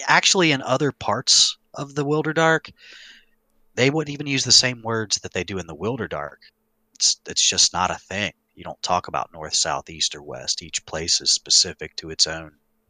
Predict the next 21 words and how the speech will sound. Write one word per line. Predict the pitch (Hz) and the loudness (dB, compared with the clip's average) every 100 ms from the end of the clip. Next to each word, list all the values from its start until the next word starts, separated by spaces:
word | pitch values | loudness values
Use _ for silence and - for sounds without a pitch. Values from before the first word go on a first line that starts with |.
| _ _ _ _ _ _ | _ _ _ _ _ _
um, | - 78 69 69 _ _ _ _ _ _ _ _ _ _ _ _ _ - | -4 -2 -4 -12 _ _ _ _ _ _ _ _ _ _ _ _ _ -10
its, | 98 - | -4 -2
its | 95 - | -2 -2
own | 90 90 | -2 -4
area. | 80 90 87 69 62 - - - - | -4 -2 -2 -6 -8 -12 -20 -14 -6
And | 87 85 | -6 -6
we | 85 104 | -6 -4
do | 90 120 | -4 -4
use, | 147 80 78 73 - - | -4 -4 -6 0 2 2
like | - 90 90 | 0 -2 -2
in | 98 | -8
Wilderdark, | 95 87 85 82 85 80 82 - - _ _ - | -8 -8 -8 -8 -6 -6 -6 -12 -20 _ _ -10
or | 95 90 | -4 -2
in, | 90 | -2
uh, | 85 82 | -4 -2
Volcaminar, | 98 98 90 90 90 85 | 0 -2 -2 -2 0 0
I'm | 85 | 2
sorry, | - 90 82 82 | 0 2 0 -2
we | 87 98 | -6 -6
do | 98 | -6
use | 98 92 90 95 95 | -4 -6 -6 0 0